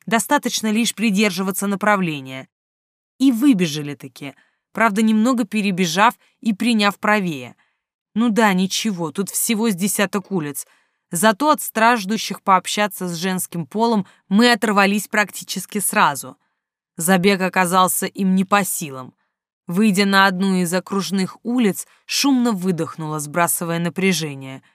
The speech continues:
Неплохая разминка, надо бы повторить. Вот только с другим стимулом.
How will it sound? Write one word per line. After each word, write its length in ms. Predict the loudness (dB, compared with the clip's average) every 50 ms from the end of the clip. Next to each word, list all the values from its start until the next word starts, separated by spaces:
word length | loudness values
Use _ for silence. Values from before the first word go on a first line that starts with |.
| _ _ _ _ _ _ _ _
Неплохая 720 | 0 0 0 2 4 2 2 2 4 2 4 4 4 4
разминка, 800 | 2 2 0 0 0 0 0 0 0 0 -2 -2 -2 -2 -2 -4 -6 _ _ _ _ _ _
надо 460 | 0 2 4 4 4 4 4 2 0
бы 160 | 2 0 -2
повторить. 920 | -2 -4 -8 -6 0 2 2 2 2 0 -2 -2 -4 -6 -6 -10 -14 -16 _ _ _ _ _ _ _ _
Вот 220 | 0 0 0 2
только 300 | 2 -2 -2 0 -2 -2
с 80 | -2 0
другим 420 | 0 0 0 2 2 2 2 2
стимулом. 680 | 0 -4 -6 -4 -2 -2 -2 -4 -6 -8 -10 -10 -12